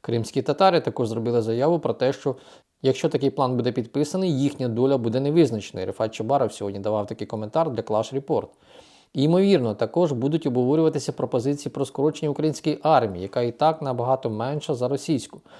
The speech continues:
Канцлер Німеччини Мерц, це дуже важливий момент, також хоче донести до представників Трампа,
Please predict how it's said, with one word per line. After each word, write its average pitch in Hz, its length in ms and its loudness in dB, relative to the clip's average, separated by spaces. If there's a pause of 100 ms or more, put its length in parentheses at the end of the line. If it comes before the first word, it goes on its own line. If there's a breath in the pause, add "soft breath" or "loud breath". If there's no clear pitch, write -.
(380 loud breath)
Канцлер 156 340 0
Німеччини 120 600 -2
Мерц, 139 320 -2
це - 120 -10
дуже 139 220 0
важливий 120 360 0
момент, 101 360 -4
також 139 360 0
хоче 165 320 2
донести 131 500 -2
до 110 300 0
представників 131 640 -4
Трампа, 113 440 -2